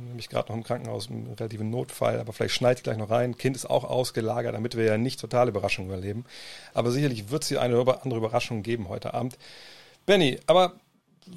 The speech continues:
was, was machst du eigentlich gerade so, so im Leben? Also ich glaube, du bist ja relativ gut ausgelastet mit B B L und, und Bundesliga-Fußball und so.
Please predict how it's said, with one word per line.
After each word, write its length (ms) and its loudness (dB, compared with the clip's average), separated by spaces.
was, 240 2
was 100 0
machst 220 2
du 100 -4
eigentlich 300 -4
gerade 240 -4
so, 300 -8
so 120 -4
im 100 -2
Leben? 220 -4
Also 80 0
ich 60 -4
glaube, 160 4
du 80 -6
bist 120 -4
ja 60 0
relativ 180 0
gut 100 0
ausgelastet 480 -2
mit 180 -8
B 100 -2
B 120 0
L 200 0
und, 220 -6
und 260 -8
Bundesliga-Fußball 840 -4
und 80 -8
so. 180 -10